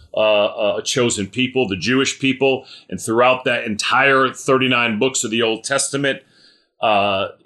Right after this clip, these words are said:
it, you know, he prophesies that a, a, a savior will come, a Messiah will come out of the line of the Jewish people, right? Um, from the line of David. And, you know, Jesus was,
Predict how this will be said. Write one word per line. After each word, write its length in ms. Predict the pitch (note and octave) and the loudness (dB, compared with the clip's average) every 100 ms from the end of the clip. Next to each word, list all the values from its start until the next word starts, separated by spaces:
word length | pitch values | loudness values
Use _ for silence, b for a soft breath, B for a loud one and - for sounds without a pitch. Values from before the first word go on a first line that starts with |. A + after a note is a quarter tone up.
| - | -12
it, 200 | B2+ C3+ | -8 -4
you 100 | C#3 | 0
know, 140 | A2 | 0
he 160 | F#2+ A#2 | 0 -4
prophesies 800 | F#2 C3+ B2 C3+ - B2+ B2 A2+ | -2 0 2 0 0 0 0 0
that 160 | A#2+ G#2 | 0 0
a, 200 | G2 - | 0 -2
a, 340 | G#2 F#2 G2+ | -4 -4 -2
a 40 | |
savior 600 | G2+ - - D3 C3 D3 | -2 0 2 2 2 2
will 180 | C3+ C3 | 2 0
come, 420 | B2+ C#3 C#3+ C#3 - B B | 0 -2 0 -4 -10 B B
a 80 | F#2 | -4
Messiah 680 | F#2+ F#2 - C3 C3+ C#3+ C#3 | -2 -2 0 2 4 4 4
will 200 | C3+ B2+ | 2 0
come 360 | B2+ C3+ C#3 - B B _ | -2 0 -2 -8 B B _
out 220 | B2 D3 D3 | 2 4 4
of 80 | |
the 80 | C3+ | 4
line 400 | B2+ B2+ C3 C3+ | 4 4 4 2
of 100 | B2+ | 0
the 80 | A2+ | -2
Jewish 440 | F#2+ C3+ C3 - | 0 2 2 0
people, 420 | - C3+ D3 C#3+ G#2 | -2 -2 2 2 4
right? 300 | A#2+ D#3 - b b b | 4 2 -4 b b b
Um, 240 | - A2+ G#2+ | 0 2 0
from 160 | A2+ | -2
the 80 | A2 | 0
line 280 | G#2+ A#2+ A#2 | 2 2 2
of 120 | G2+ | 0
David. 520 | A#2 B2 B2 D3 C3+ - b b _ | 2 2 2 0 -2 -12 b b _
And, 520 | C3 A2+ A2 A2 G#2+ - - | -4 -2 0 -2 -4 -10 -2
you 140 | C3+ | 0
know, 180 | A2+ B2 | 2 0
Jesus 600 | F#2+ B2 C#3+ C#3 C3 - | 0 0 2 0 -2 -2
was, 440 | A2 A#2+ - - | 0 0 -2 -8